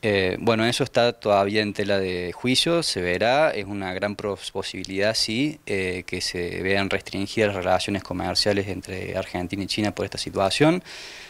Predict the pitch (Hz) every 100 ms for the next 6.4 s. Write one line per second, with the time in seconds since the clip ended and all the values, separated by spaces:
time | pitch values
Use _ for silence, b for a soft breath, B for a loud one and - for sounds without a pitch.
0 | B - 113 110 101 95 92 90 90 90
1 | - - _ _ _ - 113 107 113 120
2 | 113 110 113 113 113 120 110 110 104 -
3 | 98 98 104 104 127 175 135 95 92 -
4 | 92 92 90 90 - - 104 104 95 -
5 | 92 95 95 98 110 - 92 92 95 92
6 | 90 107 110